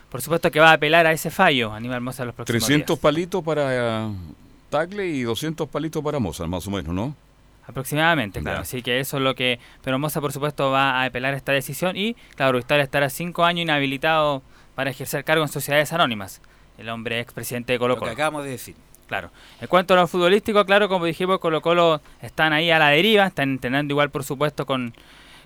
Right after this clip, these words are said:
Speaker 1: con las bajas que tiene el equipo albo, que son, eh, Costa, que está en la selección peruana, Mouche, que está lesionado, Carlos Villanueva, que está lesionado, Valdivia, que está entrenando,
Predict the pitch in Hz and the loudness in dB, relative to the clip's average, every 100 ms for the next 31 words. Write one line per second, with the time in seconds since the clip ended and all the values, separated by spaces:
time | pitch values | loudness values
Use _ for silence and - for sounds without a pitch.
0 | _ - 127 123 135 147 156 147 147 147 | _ -4 -2 0 0 -2 -2 -6 -4 -2
1 | 143 143 147 151 151 160 151 135 - 143 | -2 -4 -4 0 2 2 -2 -6 -4 -2
2 | 143 135 127 117 - - 156 165 - 165 | -2 -2 -2 -6 -16 -6 -2 -2 0 -2
3 | 165 - 101 123 117 113 107 117 - 127 | -2 -8 -8 -4 -4 -4 -6 -6 -6 -6
4 | 139 151 165 160 - - - 151 180 165 | -2 0 0 -2 -10 -18 -2 4 4 4
5 | 156 143 - 147 139 151 160 156 156 147 | -4 -2 -2 -2 -2 -4 -2 0 0 2
6 | 139 147 151 143 - 147 147 170 180 170 | 0 0 -2 -4 -4 -4 -4 -4 -2 0
7 | 165 151 156 147 135 156 143 139 160 170 | -2 0 -2 -2 -4 -4 -2 -2 -4 -2
8 | 175 | -6